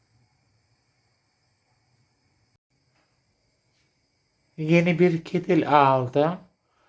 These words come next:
İçine domestos koydum. E, limon suyu koydum. Ve şu semaver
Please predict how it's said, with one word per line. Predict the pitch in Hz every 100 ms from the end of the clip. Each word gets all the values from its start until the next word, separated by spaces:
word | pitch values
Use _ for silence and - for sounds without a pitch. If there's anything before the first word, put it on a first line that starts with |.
| _ _ _
İçine | 175 165 180 156 147 156 190 - _ _ _ _ -
domestos | 170 160 165 170 - 143 139
koydum. | - 143 131 123 123 127 151 180 - _ _ _ _ _ _ -
E, | 151 147 143 143 139 139 139 -
limon | 143 151 165 185 190
suyu | 175 - 143 131
koydum. | 131 139 131 123 117 135 143 170 - _ _ _ _ _ _ _
Ve | 147 151 151 170 190 - _ _ _ _ _ _ _ _ _
şu | -
semaver | - - 196 185 160 143 123 127 151 180 -